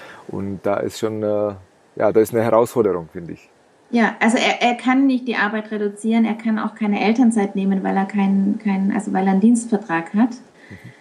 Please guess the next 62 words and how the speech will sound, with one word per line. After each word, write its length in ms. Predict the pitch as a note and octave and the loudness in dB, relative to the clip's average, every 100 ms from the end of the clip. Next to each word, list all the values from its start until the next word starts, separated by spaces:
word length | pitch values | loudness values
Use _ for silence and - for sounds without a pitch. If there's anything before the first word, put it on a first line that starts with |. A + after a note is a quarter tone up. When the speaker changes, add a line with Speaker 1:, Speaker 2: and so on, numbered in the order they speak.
| _ | _
Speaker 2:
Ähm, 280 | F#3 F#3+ G#3+ | 2 6 6
aber 280 | G#3 F#3 G3+ | 4 4 4
da 200 | G3+ G3 | 4 4
er 80 | G3 | 4
Geschäftsführer 600 | G3+ A3+ G#3+ - A3+ A3 | 0 0 0 0 0 2
ist, 180 | A3 - | 0 0
kann 160 | G#3+ G#3 | 0 2
er 120 | G#3 | 2
halt 200 | G3+ G3 | 2 0
so 80 | G3+ | -2
ein 140 | F#3+ | 0
bisschen 300 | G3 G3+ F#3 | 0 0 -2
selbst, 580 | F3+ F3 F3+ - - - | 2 2 2 -2 -18 -8
ähm, 500 | E3+ E3+ E3+ F3 F3 - _ _ _ _ _ _ _ _ _ | -6 -6 -6 -8 -10 -12 _ _ _ _ _ _ _ _ _
dann 120 | F#3 | 2
macht 220 | G3+ A3+ | 2 2
er 80 | G#3 | 0
halt 160 | F#3+ - | 0 2
abends 400 | F3 F#3 F#3 - | 0 0 -4 -8
mal 180 | E3+ E3 | -8 -8
was, 260 | D#3 - | -8 -4
ne? 280 | G#3 B3+ B3 | 0 2 2
Oder 340 | - F3+ F3+ - | -2 -4 -4 -4
am 200 | F3 F3 | -4 0
Wochenende. 680 | F#3+ G3 F3+ E3+ F3 F3 E3+ F2 | 0 0 -2 -2 -4 -6 -6 -6
Also 520 | - - - E3+ - - | -6 -8 -8 -6 -6 -8
es 180 | - - | -6 -4
ist 160 | G3+ | 2
niemand, 260 | A3 A3+ G#3 | 6 6 4
der 80 | F3+ | 2
ihm 140 | F#3 | -2
vorschreibt, 580 | - F#3+ G3+ - E3+ - | 0 0 0 -2 -6 -4
er 80 | F3+ | -4
muss 180 | F#3 - | -4 -6
jetzt 220 | F3+ - | -8 -4
da 180 | E3+ F#3 | -2 -2
sein. 260 | - E3+ | -4 -4
Aber 140 | E3+ F3+ | -2 0
er 100 | F#3 | 0
hat 160 | F#3 | -2
halt 160 | G3 F3 | -2 0
sehr 140 | G3 | -2
viel 180 | F#3 G3+ | 0 0
zu 180 | - G3+ | 0 -6
tun 280 | - A3 A3 | 0 4 4
und 160 | G#3 | 4
muss 200 | G#3 G#3 | 4 2
es 140 | F#3+ - | -2 -4
dann 180 | F3+ G3+ | 0 2
halt 160 | G#3 | 2
irgendwann 320 | - G#3 G#3+ | 2 2 4
anders 380 | A3 A3 E3 E3 | 4 2 2 -2
machen, 320 | D#3+ D#3+ F3+ | -4 -4 -6
was 160 | F3 F3 | -8 -6
natürlich 360 | G3+ G#3 G3+ - | -4 0 0 2
auch 240 | G3 G3 | 0 0
zulasten 420 | G#3+ F#3+ G3 - | -4 -2 -2 0
der 80 | G3 | 0
gemeinsamen 560 | F#3+ F#3 F#3 F#3+ F#3+ F#3+ | 2 2 0 0 0 2
Zeit 400 | E3+ D3+ D3+ - | 2 2 0 -6
geht, 260 | - - | -8 -2
ne? 160 | F2+ | 0